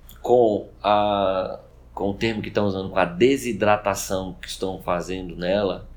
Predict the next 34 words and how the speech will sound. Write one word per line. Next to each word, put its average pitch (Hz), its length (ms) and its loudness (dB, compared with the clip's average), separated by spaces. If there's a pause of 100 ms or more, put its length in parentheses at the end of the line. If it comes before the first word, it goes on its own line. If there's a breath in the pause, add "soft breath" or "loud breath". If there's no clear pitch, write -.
(120)
daqui 107 260 2
a 104 60 4
dez 101 240 2
anos 95 180 -4
teremos 98 300 -2
que - 40 -16
fazer 98 240 -4
outra. - 220 -8 (140)
Se - 160 -12
você 98 180 -6
parar 113 260 4
pra - 100 -10
pensar, 90 680 -2 (320)
todos 139 360 2
os 110 200 -4
últimos 107 440 -6
presidentes, 90 1300 -6 (120)
desde 98 320 -4
o 98 40 -2
regime 95 400 -4
militar, 92 680 -6 (440)
ou 117 160 4
fizeram 101 640 -2
ou 113 140 -4
propuseram 95 680 -4
uma 95 120 -8
reforma 95 540 -4 (460)
da 95 80 0
Previdência, 92 640 -6 (120)
assim - 300 -8
que - 80 -10
assumiram. 135 440 -10 (520)
Pode 113 220 -6
ver. 110 180 -14